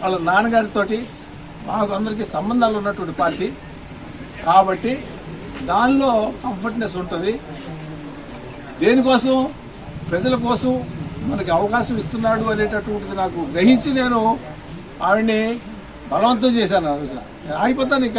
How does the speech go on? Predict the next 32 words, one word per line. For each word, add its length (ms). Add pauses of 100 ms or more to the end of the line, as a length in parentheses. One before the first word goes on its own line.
(240)
ఎందుకు 340
మనం 280
మంత్రి 240
కూడా 120
చేశాము, 540 (520)
ఇంతవరకు 420
చాలు 180
కదా, 200
మనం 260
మళ్ళీ 160
ఇంకో 160
పార్టీలోకి 440
వెళ్ళి 160
మనం 260 (360)
ఏదో 220
మళ్ళీ 340 (380)
మారామని 440
చెప్పు 200
అది 220
ఏదో 160
అనుకుంటారు." 460
అప్పుడు 200
పార్టీ 280
ఇంకా 380
అధికారంలో 420
రాలా 280
బీజేపీ. 480 (1120)
నేను 320
గా-, 440
గట్టిగా 460 (680)
ఫోర్స్ 300
చేసి 400